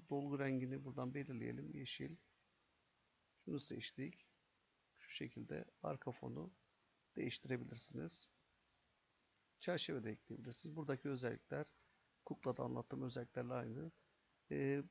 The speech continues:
şunu da belirteyim. Kostüme isim vermeyi unutmayın. Aynı karakterde olduğu gibi, kuklada olduğu gibi. Çünkü burada bir tane kuklayla çalışmayacağız. Projelerde bazen, e,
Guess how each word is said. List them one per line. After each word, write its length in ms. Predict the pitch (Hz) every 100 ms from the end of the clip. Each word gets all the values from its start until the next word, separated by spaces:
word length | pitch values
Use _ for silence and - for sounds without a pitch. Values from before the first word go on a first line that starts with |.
| - -
şunu 480 | - - - 180 175
da 160 | 160 139
belirteyim. 540 | 139 135 - 156 165 - - _ - - - -
Kostüme 640 | 165 156 - 165 160 160
isim 320 | 147 - 151
vermeyi 320 | 151 147 147
unutmayın. 560 | 151 151 - 123 139 -
Aynı 440 | 135 135 131 143 - _ -
karakterde 800 | - 135 131 - 139 131 139 139
olduğu 380 | 135 127 131 131
gibi, 260 | - 139
kuklada 400 | - - 131 127
olduğu 220 | 127 127
gibi. 160 | 123 131
Çünkü 400 | - 139 131 147
burada 260 | 147 135 131
bir 100 | 135
tane 220 | - 131
kuklayla 400 | 131 - 143 135
çalışmayacağız. 680 | 131 139 139 - - 151 - - - - _ -
Projelerde 640 | 139 131 135 135 131 135
bazen, 420 | 135 135 135 135 139 - - _ _ 139
e, 380 | 135 131 135